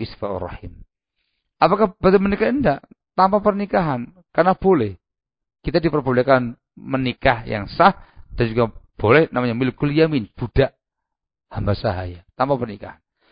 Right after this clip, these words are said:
<coughs> Kalau mau dinikahi juga boleh. Kalau di-, dia dinikahi, maka dibebaskan, dinikahi sebagai seorang yang merdeka dan sebagai seorang istri yang sah. Bagaimana dengan anaknya? Anak, anak yang sah, anak yang syar'i,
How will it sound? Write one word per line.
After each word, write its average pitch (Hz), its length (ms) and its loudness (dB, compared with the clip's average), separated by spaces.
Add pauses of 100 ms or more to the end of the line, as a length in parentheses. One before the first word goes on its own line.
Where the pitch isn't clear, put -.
(420)
<coughs> - 360 -4
Kalau 165 140 6
mau 180 140 2
dinikahi 165 400 2
juga 190 160 4
boleh. 95 260 -4 (460)
Kalau 123 240 0
di-, 123 240 -4
dia 120 180 -6
dinikahi, 107 640 -4 (340)
maka 117 220 0
dibebaskan, 104 800 0 (400)
dinikahi 139 640 4 (480)
sebagai 107 280 -4
seorang 107 280 2
yang 104 120 -2
merdeka 117 600 4
dan 110 200 -8
sebagai 98 320 -6
seorang 95 400 -4
istri 101 360 -6
yang 87 120 -10
sah. - 280 -16 (1300)
Bagaimana 180 400 4
dengan 202 180 4
anaknya? 202 540 2
Anak, 226 320 2
anak 233 180 4
yang 277 160 0
sah, 233 220 0
anak 233 180 -2
yang - 60 -4
syar'i, 254 320 -2